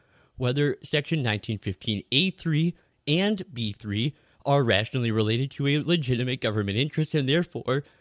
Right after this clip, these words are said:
consistent with the equal protection of Title two. Now, we're gonna look at those two provisions that they're talking about here, uh, twenty-five U S C nineteen fifteen subsection A three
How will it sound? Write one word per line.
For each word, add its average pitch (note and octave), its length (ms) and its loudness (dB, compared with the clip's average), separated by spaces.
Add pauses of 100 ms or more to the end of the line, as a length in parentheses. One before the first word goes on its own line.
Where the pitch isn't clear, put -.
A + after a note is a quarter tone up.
(140)
consistent F3 600 -2 (260)
with C3+ 320 0 (220)
the D#3+ 200 -2
equal A#2 360 -4
protection G2+ 760 -4
of C3 160 0
Title F#2 520 -6 (120)
two. E3+ 360 2 (1500)
Now, D3+ 380 0 (260)
we're D#3 160 0
gonna F3 200 4
look D3 200 2
at C#3 100 2
those C3 180 0
two - 160 -4
provisions G#2+ 540 -2
that G2+ 140 -8
they're G#2 160 -4
talking G#2 400 -2
about G2 260 0
here, G2+ 460 -6
uh, F#2+ 240 0 (160)
twenty-five C3 680 0 (140)
U A#2 320 2
S A2 180 -2
C A2 320 -2 (220)
nineteen A#2+ 540 -2
fifteen A2+ 440 -4
subsection G#2+ 640 -4
A F#2+ 180 -6
three C3+ 520 0